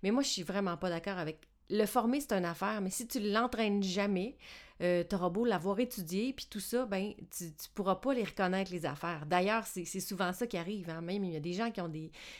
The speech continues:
des decks en musique, des bacs en musique, mais ils arrivent, euh, sur le terrain, puis ils sont pas fonctionnels, même s'ils ont toutes ces études-là. C'est juste parce qu'ils l'ont pas assez entraîné.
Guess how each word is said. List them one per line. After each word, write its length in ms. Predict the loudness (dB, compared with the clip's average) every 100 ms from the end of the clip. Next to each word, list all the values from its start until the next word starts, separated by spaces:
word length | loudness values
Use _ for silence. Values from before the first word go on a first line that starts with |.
| -6
des 140 | -4 2
decks 240 | 2 2
en 80 | 0
musique, 340 | -2 -2 0
des 120 | 0
bacs 220 | 0 0 0
en 60 |
musique, 500 | -2 -2 -4 -4 -8 -18 -18 -2
mais 180 | 4 6
ils 80 | 6
arrivent, 440 | 4 2 2 2
euh, 100 | 2
sur 220 | 2 2
le 100 | 4
terrain, 380 | 4 2 2 0
puis 100 | -2
ils 40 | -2
sont 180 | -2
pas 120 | 2 2
fonctionnels, 760 | 2 0 2 2 2 0 0
même 220 | 2 2
s'ils 260 | 2 2 2
ont 120 | 0
toutes 300 | 0 0 -2
ces 260 | 0 0 0
études-là. 520 | 0 -2 0 -2 -4 -10 -14 -14
C'est 180 | -4 0
juste 220 | 2 2
parce 160 | 0 -2
qu'ils 240 | 0 2
l'ont 160 | 2 2
pas 220 | 2 2
assez 400 | 2 0 -2 0 2
entraîné. 680 | 2 4 2 2 2 -4